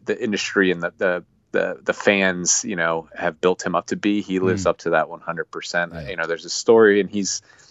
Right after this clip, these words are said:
Speaker 1: he's kinda asked me not to, to share it publicly, but, you know, uh, he did something for a local gamer here that was, uh,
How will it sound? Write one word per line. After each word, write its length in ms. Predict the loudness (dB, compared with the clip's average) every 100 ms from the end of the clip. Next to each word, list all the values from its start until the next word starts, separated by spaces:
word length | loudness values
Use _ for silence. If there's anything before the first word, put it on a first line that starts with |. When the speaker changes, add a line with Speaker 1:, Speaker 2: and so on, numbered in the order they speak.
| -20 _ _ -14
Speaker 1:
he's 140 | -4
kinda 240 | 0 0 0
asked 260 | -4 -6
me 80 | -6
not 320 | -2 -2 -4 -10
to, 360 | -8 -8 -10 -12
to 200 | -8 -8
share 280 | -8 -4 -2
it 80 | -2
publicly, 580 | -4 -6 -6 -6 -4 -4
but, 260 | -2 -4 -4 _ -20
you 60 |
know, 140 | -18 -18 _ -14 -6
uh, 360 | -6 -4 -8 -10 _ _ _ _ -16
he 140 | -6 -4
did 140 | -2
something 480 | 0 0 2 0 -2
for 480 | -4 0 2 2 -2 -12
a 280 | -10 -10 -6
local 340 | -4 -4 -4
gamer 480 | -8 -6 -4 -4 -4 -6
here 460 | -4 0 0 -2 _ _ -20 _ _ -6
that 180 | -4
was, 300 | -4 -6 -4
uh, 340 | 0 0 0